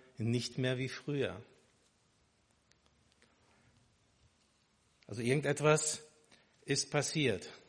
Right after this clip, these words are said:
Und er merkt, ähm, er ist zwar ein Gesegneter, aber das ist kompliziert. Und in, äh,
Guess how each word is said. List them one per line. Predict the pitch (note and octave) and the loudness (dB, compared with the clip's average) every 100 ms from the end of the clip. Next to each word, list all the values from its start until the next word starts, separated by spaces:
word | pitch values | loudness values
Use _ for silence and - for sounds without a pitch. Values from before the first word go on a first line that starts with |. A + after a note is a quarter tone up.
| _ _ _ _ | _ _ _ _
Und | - A#2+ | -8 -2
er | B2+ | 2
merkt, | C3 C#3 D3+ - - - _ _ _ _ - | 2 2 0 -4 -18 -20 _ _ _ _ -4
ähm, | A2+ B2 A#2+ B2+ C3 B2+ - - - - - _ _ _ _ _ _ _ | 2 4 4 0 -2 -8 -18 -20 -20 -20 -20 _ _ _ _ _ _ _
er | B2+ | 0
ist | C#3 | 2
zwar | - C#3 | 2 2
ein | C#3+ | 4
Gesegneter, | C#3 B2+ D#3+ F3+ C#3 A#2+ C3+ E3 - - - - | 2 4 4 4 2 4 2 0 -6 -20 -20 -14
aber | - B2+ | -2 0
das | C3+ B2 | 0 -2
ist | C3 | -6
kompliziert. | - B2+ - B2 - C#3+ F#2 - - - _ _ - - _ _ _ _ _ _ _ _ _ _ - | -6 -6 -6 -6 -4 -2 -4 -8 -20 -20 _ _ -20 -20 _ _ _ _ _ _ _ _ _ _ -10
Und | B2+ B2+ B2+ - | -4 -2 -2 -4
in, | C3 B2+ B2 | -2 0 0
äh, | A#2+ A#2+ B2 | 2 2 2